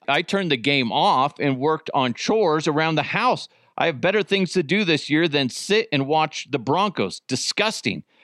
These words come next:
Man, I thought I was really the only one, but, uh, apparently a lot of you guys were doing the exact same thing. Because, I mean, why put yourself through that?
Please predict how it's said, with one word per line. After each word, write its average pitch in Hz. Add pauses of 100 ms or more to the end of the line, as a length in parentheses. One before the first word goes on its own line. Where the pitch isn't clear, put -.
(160)
Man, 214
I 233
thought 233
I 160
was 147
really 170
the 127
only 147
one, 165
but, 110
uh, 110
apparently 131
a 110
lot 147
of 139
you 147
guys 160
were 131
doing 147
the 127
exact 123
same 139
thing. 165 (600)
Because, 151 (160)
I 135
mean, 170
why 170
put 220
yourself 185
through 240
that? 147